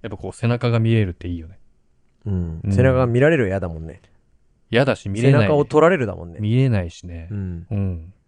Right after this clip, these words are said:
Speaker 2: え、好きな人がいるいない関係なくて、いた方が良くない？関係ないのかな？どうなんだろう？授業中の
Speaker 1: あ、いた方がいいと思いますよ。
Speaker 2: うん。
Speaker 1: その学校ライフは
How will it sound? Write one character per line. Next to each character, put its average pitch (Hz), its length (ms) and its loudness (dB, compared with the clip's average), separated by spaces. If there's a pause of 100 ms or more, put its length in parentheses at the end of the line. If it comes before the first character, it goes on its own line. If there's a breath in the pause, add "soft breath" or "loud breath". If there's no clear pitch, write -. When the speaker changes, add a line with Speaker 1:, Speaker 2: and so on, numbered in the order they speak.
Speaker 2:
え、 139 100 -8
好 - 240 -20
き 233 100 -8
な 208 120 -4
人 - 200 -14
が 85 140 -6
い 107 180 -6
る 131 160 2
い 117 80 2
な 98 80 0
い 95 40 -4
関 101 200 -4
係 107 140 -2
な 104 100 0
く - 100 -16
て、 - 220 -8
い 104 80 -4
た 170 140 4
方 151 260 -2
が 85 120 -6
良 87 120 -8
く - 80 -14
な 101 80 -10
い？ 156 60 -16 (320)
関 226 220 -2
係 294 140 -2
な 277 120 2
い 233 40 0
の 127 60 -2
か 85 100 -8
な？ 65 180 -12
ど 202 200 2
う 196 40 4
な 123 80 4
ん 98 60 -4
だ 87 60 -6
ろ - 80 -6
う？ - 100 -16
授 143 140 0
業 247 180 4
中 247 320 -2
の 240 240 4 (200 loud breath)
Speaker 1:
あ、 147 160 4
い 202 100 0
た 330 100 2
方 339 180 -2
が 185 100 2
い 156 60 2
い 147 40 -6
と 131 80 -4
思 107 120 2
い 110 40 0
ま 110 100 0
す 101 80 -2
よ。 92 80 -2
Speaker 2:
う - 40 -4
ん。 - 20 -6
Speaker 1:
そ 131 120 -8
の 120 180 0 (280)
学 127 280 0
校 143 180 2
ラ 143 120 4
イ 123 40 -2
フ 107 100 -4
は 101 380 2